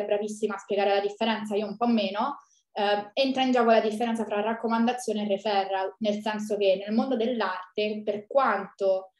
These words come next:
eh, sia importantissimo avere un personal brand, poi entrano in gioco le conoscenze, cioè ci sono poi delle dinamiche interne, il famosissimo networking, che è importantissimo coltivare,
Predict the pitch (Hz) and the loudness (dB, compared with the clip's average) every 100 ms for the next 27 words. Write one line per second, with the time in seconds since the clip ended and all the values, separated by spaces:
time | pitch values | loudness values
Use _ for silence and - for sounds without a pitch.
0 | _ _ - 190 180 175 175 175 170 185 | _ _ -2 0 2 0 0 0 -2 -4
1 | - 254 220 202 214 214 214 208 311 311 | -2 0 0 -2 -2 -2 -2 -2 -4 -4
2 | 226 208 233 196 214 214 208 240 247 190 | -4 0 0 0 -2 -4 -2 0 2 0
3 | 185 196 220 220 208 208 208 202 226 220 | -2 -4 -2 2 2 2 -2 -4 -2 0
4 | 185 196 196 185 - 202 196 180 - 160 | -2 0 2 2 0 -8 -8 -12 -12 -12
5 | 170 - 202 208 170 151 - _ _ - | -12 -10 -4 0 -2 -2 -16 _ _ -10
6 | 240 277 226 214 220 208 214 254 196 202 | 0 2 4 4 4 4 4 2 0 -2
7 | 208 202 196 - 196 185 185 208 240 - | 0 0 0 0 0 2 -4 -2 -2 -2
8 | 202 190 208 202 208 196 226 277 - 196 | -8 -10 -10 -10 -8 -6 -4 -4 2 2
9 | 185 - 220 220 214 226 208 214 214 226 | 2 -6 -2 0 0 -4 -4 -8 -6 -2
10 | 220 208 - 208 202 175 - 175 151 160 | -2 -4 -8 -6 -4 -6 -6 -8 -6 -8
11 | - | -12